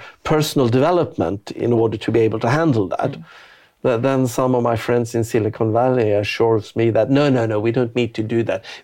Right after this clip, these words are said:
Speaker 1: We will invent a chip that we will implant in your brain, and
Speaker 2: Oh my
Speaker 1: that will
Speaker 2: God.
Speaker 1: ma-, make it possible to live in this future world." So even if that would be possible, I don't think that is the future that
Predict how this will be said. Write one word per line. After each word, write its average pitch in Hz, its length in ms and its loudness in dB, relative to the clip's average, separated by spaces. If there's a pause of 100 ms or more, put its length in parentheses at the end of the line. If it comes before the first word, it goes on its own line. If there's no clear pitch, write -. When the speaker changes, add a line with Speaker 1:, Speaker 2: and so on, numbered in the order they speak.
Speaker 1:
We 147 160 6
will 135 220 4
invent 127 600 2
a 117 80 -4
chip - 440 -4 (460)
that 117 220 0
we 127 140 4
will 120 160 2
implant 131 560 0
in 120 160 0
your 117 180 4
brain, 123 380 2 (100)
and - 80 0
Speaker 2:
Oh 110 80 2
my 131 60 2 (120)
Speaker 1:
that 143 100 -2
will 120 220 4
Speaker 2:
God. 110 100 -2 (220)
Speaker 1:
ma-, 147 260 4 (120)
make 139 200 0
it - 100 0
possible 135 500 2
to 135 140 0
live 135 260 4
in 123 80 2
this 117 200 0
future 113 400 0
world." 110 340 0 (360)
So 147 380 2
even 190 280 4
if 175 100 0
that 160 260 2
would 151 140 4
be 139 100 4
possible, 131 640 0 (280)
I 127 100 2
don't 147 180 2
think 131 200 0
that 127 220 0
is 123 100 0
the 117 100 0
future 113 400 0
that 113 140 2